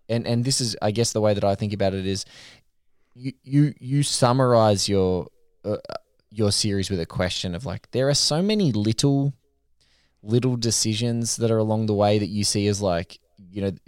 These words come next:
you could, you could dismiss them as little th-, things, but they become h-, major turning points in the case.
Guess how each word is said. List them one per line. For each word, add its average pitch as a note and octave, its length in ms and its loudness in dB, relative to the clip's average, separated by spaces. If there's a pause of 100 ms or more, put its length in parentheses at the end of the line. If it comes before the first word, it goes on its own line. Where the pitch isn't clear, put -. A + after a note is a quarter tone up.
(240)
you G#2+ 140 -20
could, C#3 300 2
you A2 120 -6
could A#2 260 2
dismiss A2+ 460 -2
them A#2+ 160 -2
as G#2 140 0
little G#2+ 220 -2
th-, - 120 -14 (160)
things, B2+ 280 -2
but A#2+ 160 -4
they G2 220 0 (360)
become A#2 520 -2 (160)
h-, - 300 -14
major A2 460 2
turning G#2 380 0
points G#2 300 -2
in G2 60 -4
the F#2 60 -4
case. G2+ 380 -2